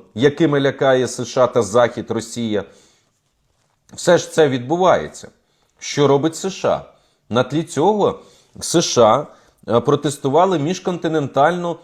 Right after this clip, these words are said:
балістичну ракету «Мінотмен три»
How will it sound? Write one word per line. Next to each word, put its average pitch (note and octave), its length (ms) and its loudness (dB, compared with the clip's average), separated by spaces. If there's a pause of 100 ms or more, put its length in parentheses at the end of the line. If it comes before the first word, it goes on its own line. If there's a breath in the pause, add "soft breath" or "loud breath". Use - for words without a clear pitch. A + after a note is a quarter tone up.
(160 soft breath)
балістичну D3+ 760 0
ракету D3+ 420 -2
«Мінотмен D#3+ 560 -4
три» D#3 420 -2